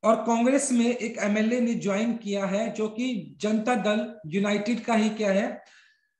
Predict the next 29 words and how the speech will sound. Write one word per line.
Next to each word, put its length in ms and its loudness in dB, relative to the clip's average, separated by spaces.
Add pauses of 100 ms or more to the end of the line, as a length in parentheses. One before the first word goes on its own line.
(140)
मतलब 160 2
जनता 280 2
दल, 300 0
अ, 320 -2
जो 180 0
यूनाइटेड 560 0
एक, 280 -4 (600)
एक, 220 -4
अ, 380 2 (320)
अलायंस 520 6
है, 220 2
उसका 340 0
एक 280 0
विधायक 400 0
है 200 0
जिसने 320 -2
कांग्रेस 400 -2
को 100 -2
अभी 200 0
अभी 220 -2
ज्वाइन 400 -2
किया 260 -2
है। 300 -4 (300)
और 120 6
ये 140 4
जनता 500 2
दल 160 4
जो 160 0
है 360 -2